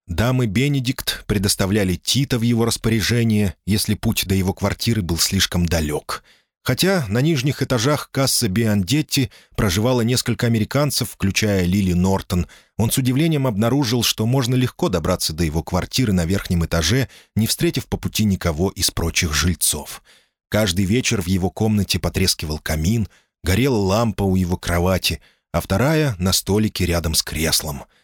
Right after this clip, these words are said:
Комнаты не были роскошными, но при таком освещении их расцветка казалась богатой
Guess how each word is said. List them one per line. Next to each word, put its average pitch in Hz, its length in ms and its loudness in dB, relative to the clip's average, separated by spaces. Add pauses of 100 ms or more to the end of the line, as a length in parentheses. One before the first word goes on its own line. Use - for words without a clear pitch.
(280)
Комнаты 101 400 0
не 117 200 2
были 87 160 -2
роскошными, 131 760 0 (320)
но 104 120 0
при 147 120 -2
таком 151 300 -2
освещении 135 840 0 (160)
их - 220 0
расцветка 110 680 -2
казалась 90 460 0
богатой 82 640 -2